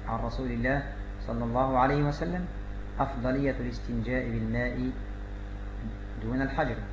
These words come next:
وأن الحجر يحل محل الماء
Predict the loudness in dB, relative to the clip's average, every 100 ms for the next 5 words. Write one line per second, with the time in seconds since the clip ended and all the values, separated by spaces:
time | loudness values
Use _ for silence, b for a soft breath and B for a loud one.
0 | -6 -8 -8 -8 -8 -8 -8 -8 -8 -8
1 | -8 -8 -8 -6 -4 0 2 2 2 4
2 | 4 4 2 -4 -6 -6 -6 -4 -2 0
3 | 2 4 2 2 4 4 4 2 0